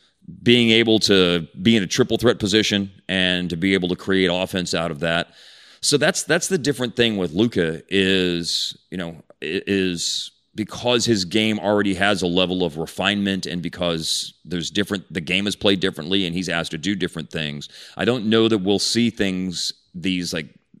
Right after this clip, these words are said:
these things that we can, like, obviously see every offseason, like I felt like that we could see with Dirk. Um, last year, though,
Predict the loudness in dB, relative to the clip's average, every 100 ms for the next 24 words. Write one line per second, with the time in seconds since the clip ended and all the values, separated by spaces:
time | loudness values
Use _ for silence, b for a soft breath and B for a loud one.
0 | -16 -8 -6 -2 0 0 0 -2 -2 -4
1 | -6 -8 -8 _ _ -2 -2 -2 -4 -2
2 | -2 -2 -2 -4 -4 -4 -6 -6 -6 -10
3 | -18 B B -6 -4 -2 0 0 -2 -4
4 | -6 -8 -6 -6 -6 -8 -10 -8 -8 -8
5 | _ -4 -2 -2 -6 -6 0 2 4 4
6 | 6 6 4 2